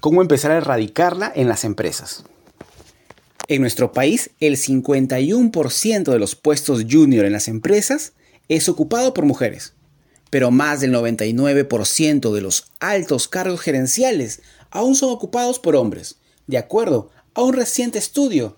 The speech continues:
del portal Boomerang. Pese a que las pruebas son claras respecto de la brecha salarial y gerencial, un treinta por ciento de personas en el Perú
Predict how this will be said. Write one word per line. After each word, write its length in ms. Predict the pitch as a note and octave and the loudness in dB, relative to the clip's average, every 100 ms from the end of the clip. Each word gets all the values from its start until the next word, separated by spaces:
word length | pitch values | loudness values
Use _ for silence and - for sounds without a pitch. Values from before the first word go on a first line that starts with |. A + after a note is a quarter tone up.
| _ | _
del 200 | - C3 | -2 -2
portal 420 | A#2 A#2 A#2+ C#3+ C3 | -2 -6 -2 0 2
Boomerang. 520 | A#2 G#2 G2+ F#2 F#2 _ _ _ _ _ _ _ _ _ _ _ _ _ | 0 -2 -6 -10 -16 _ _ _ _ _ _ _ _ _ _ _ _ _
Pese 220 | D3+ C#3 | 0 0
a 60 | C3 | -2
que 60 | |
las 140 | A2+ - | -4 -2
pruebas 240 | C3+ B2+ | 0 0
son 160 | B2 A#2 | -2 -4
claras 480 | E3+ F3+ A2 - - _ _ _ | -2 -2 -4 -10 -18 _ _ _
respecto 640 | - A#2 - F3 C#3+ A#2 G2 | -8 -8 -2 -2 -2 -4 -6
de 160 | A2+ | -4
la 140 | G#2+ G2 | -4 -2
brecha 280 | A#2+ B2+ C#3+ | -2 -2 -4
salarial 600 | A#2 G#2 A#2+ D#3+ C#3+ - | -4 -2 0 0 0 -6
y 100 | B2+ | -8
gerencial, 720 | - B2 A2 G#2+ E3 F#3 C4 _ _ _ _ - | -4 -4 -2 -4 -2 -2 -4 _ _ _ _ -4
un 380 | A3 G#3 F3+ - | -2 -2 -6 -2
treinta 520 | G#3+ G#3 G3+ G3 F#3+ | -2 -2 -6 -8 -4
por 200 | D3+ B2+ | -4 -2
ciento 380 | - G3 F#3 F3+ | -4 -4 -2 -2
de 100 | D3 | -2
personas 420 | B2 - E3+ D#3+ | -4 -4 -4 -2
en 60 | |
el 100 | C3+ | -2
Perú 340 | C3+ D#3+ G3 | 0 -2 -4